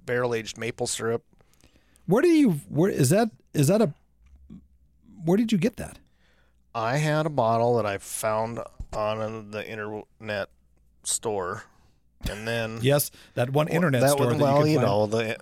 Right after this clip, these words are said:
Speaker 1: the, that shall not be named.
Speaker 2: Okay.
Speaker 1: Uh, because it's at
Speaker 2: <laughs>
Speaker 1: Hog-,
Speaker 2: Yes,
Speaker 1: it's at
Speaker 2: you're right.
Speaker 1: Hogwarts.
Speaker 2: Right, okay. <laughs>
Speaker 1: And, and then I, my sister-in-law brought down a bottle of it from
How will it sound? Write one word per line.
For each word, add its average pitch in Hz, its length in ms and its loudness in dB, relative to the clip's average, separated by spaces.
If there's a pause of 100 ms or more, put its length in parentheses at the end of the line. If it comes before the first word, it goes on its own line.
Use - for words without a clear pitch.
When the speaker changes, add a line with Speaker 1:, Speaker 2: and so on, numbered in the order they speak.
(140)
Speaker 1:
the, 117 120 -4
that 123 200 -4
shall 120 260 -2
not 117 240 -4
be 113 120 -10
named. 107 500 -8 (120)
Speaker 2:
Okay. 131 340 2 (680)
Speaker 1:
Uh, 104 280 -6
because - 380 -2
it's 202 180 2
at 190 60 6
Speaker 2:
<laughs> 180 100 4
Speaker 1:
Hog-, 147 80 2
Speaker 2:
Yes, 131 220 2
Speaker 1:
it's 139 180 -2
at 127 80 0
Speaker 2:
you're 147 80 4
right. 127 100 4
Speaker 1:
Hogwarts. 113 520 -2
Speaker 2:
Right, 143 240 4
okay. 143 420 2
<laughs> - 720 -2
Speaker 1:
And, 147 540 4 (400)
and 147 440 2
then 139 140 4
I, 131 340 0
my 127 220 2
sister-in-law 117 840 0
brought 117 420 -2 (480)
down 113 480 -2
a 104 220 -8
bottle 110 520 -2
of 110 340 -6
it 110 240 -8
from 101 520 -10